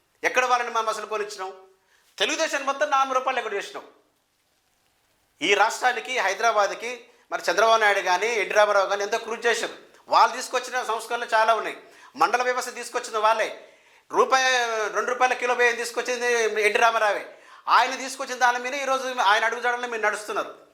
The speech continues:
కానీ ఆ పార్టీని మీరు, నువ్వు, నువ్వు నామరూపాలు లేకుండా చేసినావు. నువ్వెంత దుర్మార్గుడివో నీకు కూడా అదే గతి పడుతుంది.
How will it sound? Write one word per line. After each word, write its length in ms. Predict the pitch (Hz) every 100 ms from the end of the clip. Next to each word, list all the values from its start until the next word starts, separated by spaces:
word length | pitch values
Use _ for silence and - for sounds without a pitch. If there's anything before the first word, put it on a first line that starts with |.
| _ _ -
కానీ 140 | 202 208
ఆ 220 | 156 208
పార్టీని 420 | 220 226 240 233
మీరు, 120 | 226
నువ్వు, 180 | 214 208
నువ్వు 220 | 202 190
నామరూపాలు 540 | 180 180 196 196 202 185
లేకుండా 240 | 180 165
చేసినావు. 600 | 160 - - - _ -
నువ్వెంత 340 | 143 160 170
దుర్మార్గుడివో 1000 | 220 175 170 208 208 202 190 208 285 - - _ _ -
నీకు 260 | 170 233
కూడా 140 | 226 247
అదే 160 | 226
గతి 200 | 208 202
పడుతుంది. 560 | 196 202 202 196 262 -